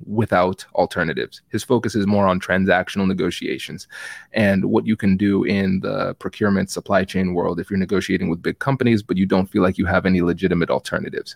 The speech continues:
It feels like they hold all the cards. Strategically, what can we do to find our unique source of leverage in that conversation?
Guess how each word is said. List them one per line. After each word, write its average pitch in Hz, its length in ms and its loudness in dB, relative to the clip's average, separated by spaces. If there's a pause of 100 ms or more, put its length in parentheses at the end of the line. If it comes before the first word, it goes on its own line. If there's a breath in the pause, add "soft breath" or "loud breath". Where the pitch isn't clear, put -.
(160)
It - 120 -10
feels 113 320 4
like 90 120 2
they 85 120 2
hold 98 260 0
all 87 160 4
the - 80 -8
cards. - 480 0 (280 loud breath)
Strategically, 110 640 2
what 107 240 2
can 90 160 -2
we 87 80 -2
do 87 320 2 (260 loud breath)
to 107 100 -2
find 98 240 2
our 92 60 4
unique 98 340 4
source 95 260 2
of 82 100 -2
leverage 85 320 2
in 85 80 2
that 78 160 2
conversation? - 640 -4